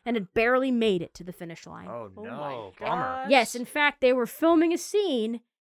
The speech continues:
Speaker 1: and an executive came in and said, "You're done. Shut down production. You're done.
Speaker 2: Ugh.
Speaker 1: That's the end."
Speaker 3: Ah.
Speaker 1: And they didn't have a finale shot yet. So there's a fight scene in the finale. Have you guys ever seen this movie?
Speaker 2: I have
Speaker 3: Mm-mm.
Speaker 2: not. Uh-uh.
Speaker 1: So there's a
Speaker 3: No.
Speaker 1: finale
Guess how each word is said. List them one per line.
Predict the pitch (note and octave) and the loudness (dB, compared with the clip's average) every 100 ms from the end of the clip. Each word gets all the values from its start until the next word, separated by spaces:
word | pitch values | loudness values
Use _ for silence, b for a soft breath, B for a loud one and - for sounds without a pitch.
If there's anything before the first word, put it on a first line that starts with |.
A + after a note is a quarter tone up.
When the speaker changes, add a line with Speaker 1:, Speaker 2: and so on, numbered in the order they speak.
| _ _ - | _ _ -2
Speaker 1:
and | C4+ B3+ B3+ | 0 2 2
an | A3 | 0
executive | F#3+ C4+ - C4+ A3 | 2 0 0 -2 -4
came | - B3+ D#4 D#4 | 0 0 2 0
in | D#4 G#3 | 0 -2
and | F#3+ | -4
said, | G#3+ G3 | -6 -6
"You're | G#3 | -4
done. | A3 C4 F#3 - _ A3+ A3 | 0 0 0 -6 _ -20 -14
Shut | - A3 | -6 -2
down | A3+ | -2
production. | A#3 A#3+ B3 - G3+ G3+ | -2 -4 -4 -6 -8 -8
You're | G3+ | -6
done. | G#3 A3+ F#3+ | -2 -2 -4
Speaker 2:
Ugh. | C#3+ C#3 | -8 -6
Speaker 1:
That's | G3+ - | -6 -2
the | A#3+ | 0
end." | A#3+ G#3+ F#3 G4 | 0 -2 -6 0
Speaker 3:
Ah. | G#4+ A#4 A#4+ F4+ _ - | 2 4 2 0 _ 0
Speaker 1:
And | C4 C4+ C4 | 2 4 4
they | B3 | 4
didn't | B3 C#4 | 2 -2
have | A#3+ B3+ | 0 -2
a | A#3+ | -2
finale | - A#3 C4 E4 | -6 0 2 2
shot | - - C4 - | 0 -2 -2 0
yet. | F#3+ E3+ | -2 -4
So | - B3 A#3+ | -2 2 2
there's | A#3 A#3+ | 2 -4
a | |
fight | A#3+ - C4 F4 | -6 -2 2 2
scene | - B3 G#3 G3 - | 0 -2 -2 -2 -6
in | G#3+ | -8
the | |
finale. | G#3+ A#3 B3 | -8 -6 -4
Have | C4+ | -2
you | D4 | -4
guys | C4+ | -6
ever | B3+ C4+ - | -8 -10 -12
seen | - B3+ | -10 -8
this | B3 | -8
movie? | C4+ C4 | -10 -10
Speaker 2:
I | C4 - | -10 -8
have | A2 | -8
Speaker 3:
Mm-mm. | A#2 | -8
Speaker 2:
not. | G2+ A2 G2 - | -6 -6 -6 -12
Uh-uh. | G2 - G#3 | -20 -16 -4
Speaker 1:
So | D4+ | 2
there's | D4+ C#4 | 4 2
a | |
Speaker 3:
No. | D4 | -2
Speaker 1:
finale | C#4 C4 D#4+ F#4 C#4 F#3+ G3 | -4 0 2 4 4 2 -2